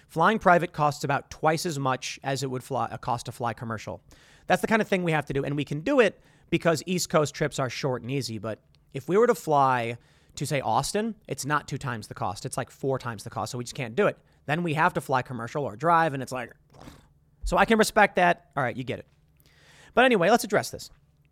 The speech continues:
Pretend to be left-wing? Yeah, I don't, I don't say I'm anything. I mean, I say the Political Compass meme channel called me lib center,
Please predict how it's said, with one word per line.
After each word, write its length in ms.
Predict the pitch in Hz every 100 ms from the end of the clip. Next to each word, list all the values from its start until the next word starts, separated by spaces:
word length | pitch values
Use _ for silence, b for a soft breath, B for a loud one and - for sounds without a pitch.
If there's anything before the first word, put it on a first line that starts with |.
| _ _ _ _ -
Pretend 260 | 196 254
to 40 | 269
be 140 | 262
left-wing? 560 | 220 208 - 165 254 277 - _ _ _ -
Yeah, 160 | 147 170
I 120 | 254
don't, 180 | 311 -
I 80 | 254
don't 160 | 330
say 220 | - 269
I'm 160 | 196 147
anything. 500 | 147 165 147 139 127
I 80 | 139
mean, 180 | 160 156
I 140 | 156
say 260 | 160 185 180
the 100 | 156
Political 420 | - 170 196 196
Compass 440 | - 160 175 147 135
meme 360 | 139 160 175 -
channel 280 | 147 123 127
called 260 | 139 123
me 120 | 131
lib 260 | 113 151 135
center, 480 | - 147 123 98